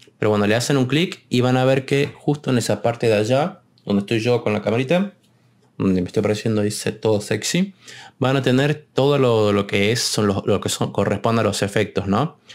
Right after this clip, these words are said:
Entonces vamos a abrir lo que son las transiciones de video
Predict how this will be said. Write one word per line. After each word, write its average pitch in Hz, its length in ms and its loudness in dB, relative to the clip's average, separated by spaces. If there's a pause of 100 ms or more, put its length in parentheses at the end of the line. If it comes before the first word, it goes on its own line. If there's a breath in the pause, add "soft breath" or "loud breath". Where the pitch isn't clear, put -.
(280 loud breath)
Entonces 113 400 0
vamos 127 320 2
a 110 60 2
abrir 135 220 2
lo 123 140 0
que 110 80 -4
son 120 200 -2
las 117 120 -2
transiciones 113 560 0
de 131 120 2
video 139 500 2